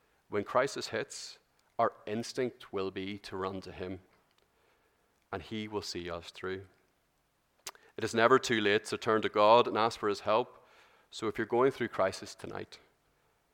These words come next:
can I encourage you to seek the God who loves you? Now, I know what you're thinking. "I'm only on verse eleven,"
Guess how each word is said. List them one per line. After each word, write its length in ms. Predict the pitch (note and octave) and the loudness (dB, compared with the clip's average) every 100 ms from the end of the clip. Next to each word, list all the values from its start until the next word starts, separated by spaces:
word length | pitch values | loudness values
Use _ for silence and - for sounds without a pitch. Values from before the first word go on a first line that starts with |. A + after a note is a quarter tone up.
| _ | _
can 140 | A#2 | -2
I 100 | A#2+ | 2
encourage 440 | A2 - F#2+ F2 - | 2 0 -4 -6 -6
you 60 | F#2 | -10
to 60 | |
seek 420 | - - G#2+ - - | -6 -6 -8 -10 -16
the 80 | - | -12
God 340 | F2 F2+ F2 | -8 -8 -8
who 60 | F2 | -12
loves 280 | E2+ E2+ - | -12 -14 -14
you? 100 | F#2 _ _ _ _ _ _ _ _ _ _ _ _ _ _ _ _ - | -16 _ _ _ _ _ _ _ _ _ _ _ _ _ _ _ _ -2
Now, 100 | G2 | 4
I 120 | F#2+ | 4
know 240 | G2 G#2+ A2 - | 4 2 -2 -6
what 80 | |
you're 100 | F#2+ | -8
thinking. 300 | - F#2 G2 F#2+ | -6 -6 -4 -6
"I'm 120 | F#2 | -4
only 180 | F#2+ G#2+ | -2 -2
on 100 | G2 | -2
verse 240 | F#2 F2+ F2 | -2 -4 -4
eleven," 340 | E2+ E2+ | -6 -4